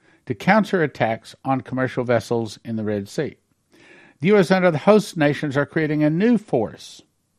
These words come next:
to protect ships transiting the Red Sea, several of which have damaged vehicles or vessels, has led multiple shipping companies to order their ships to hold in place and not move.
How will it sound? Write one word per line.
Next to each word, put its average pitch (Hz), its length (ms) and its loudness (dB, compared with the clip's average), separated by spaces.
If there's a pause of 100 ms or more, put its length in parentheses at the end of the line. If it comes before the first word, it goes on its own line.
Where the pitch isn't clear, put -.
(340)
to 180 140 2
protect 175 420 -2
ships 147 340 -2
transiting 147 760 -2
the 127 160 -2
Red 127 240 -2
Sea, - 320 -4 (520)
several 202 380 2
of 185 100 4
which 175 280 0
have 143 180 -4
damaged 160 400 -2
vehicles 127 800 -4 (100)
or 113 80 -4
vessels, 127 560 -4 (480)
has 143 160 0
led 151 420 0
multiple 170 600 2
shipping 165 340 -2
companies 151 480 -2
to 151 100 -6
order 165 280 2
their 170 120 -2
ships - 360 -6
to 123 100 -4
hold 165 320 2
in 196 100 4
place 127 600 -2 (1500)
and 110 100 -10
not 110 200 -6
move. 107 260 -10